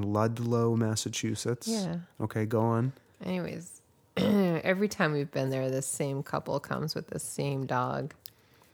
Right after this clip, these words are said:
Speaker 1: Yeah, and that fucking dog looks miserable.
Speaker 2: The dog <laughs> looks miserable. Looks super unhappy.
Speaker 1: And those people sit there at the bar with their dumb dog,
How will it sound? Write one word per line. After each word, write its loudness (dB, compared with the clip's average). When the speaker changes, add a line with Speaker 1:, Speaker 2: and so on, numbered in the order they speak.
Speaker 1:
Yeah, 4
and 0
that 0
fucking 2
dog 4
looks -4
miserable. 2
Speaker 2:
The 4
dog 2
<laughs> -
looks 4
miserable. 0
Looks -8
super -2
unhappy. -4
Speaker 1:
And 2
those 0
people -2
sit 0
there 6
at 2
the 2
bar 2
with -4
their 0
dumb 2
dog, 2